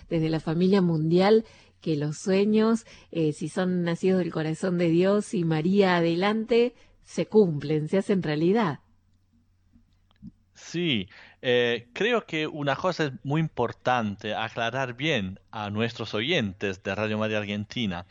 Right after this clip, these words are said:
Speaker 2: Muchas veces pensamos que Europa es una, es un continente,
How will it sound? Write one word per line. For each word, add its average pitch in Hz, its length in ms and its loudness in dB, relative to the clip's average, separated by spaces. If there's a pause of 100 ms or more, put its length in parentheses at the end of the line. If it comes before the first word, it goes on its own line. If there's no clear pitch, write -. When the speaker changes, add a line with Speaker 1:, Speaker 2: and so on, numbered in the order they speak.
(360)
Speaker 2:
Muchas 180 340 -2
veces 180 460 0 (300)
pensamos 143 560 -2
que 120 280 -4
Europa 143 640 -4
es 127 200 -10
una, 107 400 -6
es 117 180 -8
un 110 80 -6
continente, 139 1000 -2